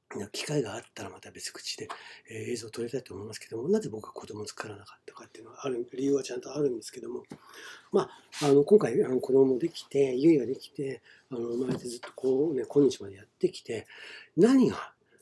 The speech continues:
人生の中で一番幸せかって言ったら、海外に行くこととか、うんと、そういったことが僕は幸せじゃないんですよ、別に。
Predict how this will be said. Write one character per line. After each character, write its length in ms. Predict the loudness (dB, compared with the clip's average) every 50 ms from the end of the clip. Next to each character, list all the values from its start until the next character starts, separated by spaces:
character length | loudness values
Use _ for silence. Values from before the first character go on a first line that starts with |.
| _ _ 0
人 220 | 6 8 8 8
生 100 | 8 4
の 100 | 0 -2
中 200 | -4 -10 -10 -12
で 80 | -14 -12
一 240 | -8 -4 -4 -4 -4
番 180 | -4 -6 -8 _ _ _ _ _ _ _ _ _ _ _ _ _
幸 280 | -10 -8 -4 -4 -4 -4
せ 100 | -4 -8
か 140 | -10 -10 -12
っ 20 |
て 60 | -12 -14
言 80 | -20
っ 40 | -20
た 80 | -18 -18 -18
ら、 60 | -16
海 360 | -10 -4 0 2 4 4 4
外 180 | 2 2 0 -2
に 140 | -2 -4 -6
行 40 | -8
く 140 | -12 -16
こ 80 | -16 -18
と 60 | _ -20 -20 -20
と 80 | -14 -12
か、 260 | -10 -10 -10 -10 -12 _ -20 _ _ _ _ -20 -20 -20 -20 -20 _ _ _ -10
う 60 | -10
ん 200 | -8 -8 -10 -10 -12
と、 120 | -12 -10 -8 -8 -8 -10 -12 -16 -18 -20 -20 -20 _ _ _ _ _ _ _ _ _ _ _ _ _ _ _ _ _ _ _ _ _ _ _ _ _ _
そ 120 | -2 0 0
う 40 | 2
い 40 |
っ 20 | 2
た 100 | 2 2
こ 120 | 2 4
と 120 | 2 2 0
が 120 | 0 -8
僕 220 | -10 -8 -8 -8 -8
は 140 | -10 -16 -20 _ _
幸 260 | -8 -6 -4 -4 -2 -2
せ 140 | -2 -4
じ 80 | -6 -6
ゃ 60 | -8
な 120 | -8 -4 -2
い 80 | -2
ん 60 | -2
で 60 | -2 -4
す 100 | -10 -18
よ、 40 |
別 200 | -18 -18 -18 -18
に。 160 | -16 -16 -18